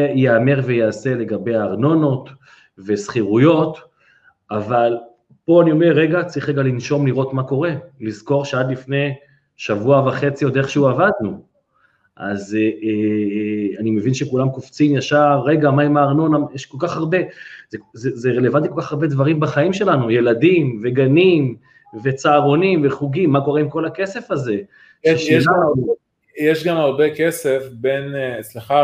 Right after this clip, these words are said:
Speaker 2: קצת שונה העבודה, כי אצלך זה ריטיינר קבוע, ואצלך זה ריטיינר קבוע, וזה לא קשור לזה, אתה ממשיך לעבוד, אבל יש נגיד, סתם דוגמה, מישהו ששילם את תקציב פרסום לחברה, סגר את השלושה חודשים קדימה,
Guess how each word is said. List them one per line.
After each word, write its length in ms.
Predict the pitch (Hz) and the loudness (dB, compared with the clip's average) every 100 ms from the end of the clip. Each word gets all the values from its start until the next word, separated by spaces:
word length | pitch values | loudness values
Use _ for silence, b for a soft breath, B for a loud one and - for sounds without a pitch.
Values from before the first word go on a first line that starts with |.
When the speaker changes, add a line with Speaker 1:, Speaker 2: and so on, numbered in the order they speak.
| 135 - | 2 -4
Speaker 2:
קצת 180 | - 117 | -10 -10
שונה 240 | 123 123 | -8 -2
העבודה, 460 | 160 147 117 110 107 | 0 0 0 0 0
כי 60 | 107 | -2
אצלך 300 | 107 104 123 | -14 -8 -6
זה 140 | 120 | -4
ריטיינר 380 | 117 107 123 123 | -4 -4 -4 -4
קבוע, 560 | 113 113 107 143 131 107 | -4 -6 0 4 4 2
ואצלך 360 | 104 104 104 123 | -6 -8 -6 -6
זה 120 | 117 | -4
ריטיינר 400 | 117 107 123 123 | -6 -4 -4 -4
קבוע, 560 | 117 110 110 143 131 113 | -6 -6 0 4 4 2
וזה 320 | 104 104 98 113 | -4 -4 -2 -4
לא 120 | 135 | -4
קשור 300 | 156 - 117 | -6 -4 -4
לזה, 240 | 104 107 | -2 -2
אתה 140 | 104 107 | -4 -6
ממשיך 320 | 104 - 120 | -14 -14 -6
לעבוד, 500 | 113 107 175 156 151 190 _ _ _ _ | -2 2 4 4 0 -10 _ _ _ _
אבל 200 | 110 117 | 0 0
יש 160 | 131 143 | 0 -4
נגיד, 180 | 131 | -6
סתם 240 | 131 - 170 | -6 -4 -2
דוגמה, 320 | 208 151 107 95 _ _ _ _ | -2 -2 -2 -4 _ _ _ _
מישהו 240 | 131 156 | -8 -6
ששילם 600 | 139 - - 135 143 147 | -8 -10 -6 0 0 0
את 100 | 139 | -4
תקציב 340 | 127 - 156 151 | -6 -6 -6 -4
פרסום 500 | 151 127 - 160 160 | -6 -6 -4 -2 0
לחברה, 360 | 139 - 127 147 | -2 -4 2 2
סגר 280 | 143 127 139 | 2 2 2
את 80 | 139 | 2
השלושה 340 | - 120 139 | -8 -2 -2
חודשים 360 | 131 131 - 135 | 0 -2 -4 -6
קדימה, 440 | 127 185 220 113 | 0 0 0 -4